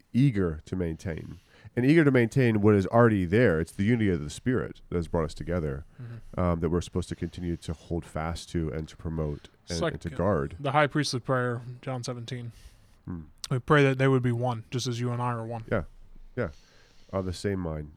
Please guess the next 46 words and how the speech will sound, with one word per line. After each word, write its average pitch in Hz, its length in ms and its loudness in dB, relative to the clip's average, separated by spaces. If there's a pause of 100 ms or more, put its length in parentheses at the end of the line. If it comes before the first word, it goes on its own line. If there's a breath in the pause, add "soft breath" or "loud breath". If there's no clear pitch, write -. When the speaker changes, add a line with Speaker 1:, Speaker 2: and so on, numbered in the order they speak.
(140)
Speaker 1:
as 85 100 -8
we 87 80 -4
work 85 260 -4
towards 82 440 -6 (100)
one 90 260 -4
goal 80 220 -4
of 78 120 -10
glorifying 80 560 -6
our 73 100 -10
King. 82 380 -10 (440 soft breath)
And 98 100 -4
we 117 80 2
have 120 220 4
this 98 240 0
in 98 200 -4
our 92 320 2
membership 90 560 -4
covenant 87 460 -6 (180)
here 92 160 -4
at 78 100 -6
C 92 140 -8
T 87 180 -8
L. 80 280 -4 (480 soft breath)
Um, 85 380 -2 (140)
I 92 80 -2
went 90 180 0
and 85 80 -8
grabbed 82 320 -2
it 78 120 -2
and, 78 240 -8 (480)
uh, 82 60 -12
put 101 200 -8
it - 40 -2
on 82 80 -2
the 82 60 -4
notes 85 420 -4
here. 87 280 -2
Encouraging 101 840 0 (220)
in 98 100 -2
our 90 100 0
conversations. 87 840 -4
We, 110 160 0
we 95 120 -2
want 98 240 2
to 90 80 -8
be 80 200 -2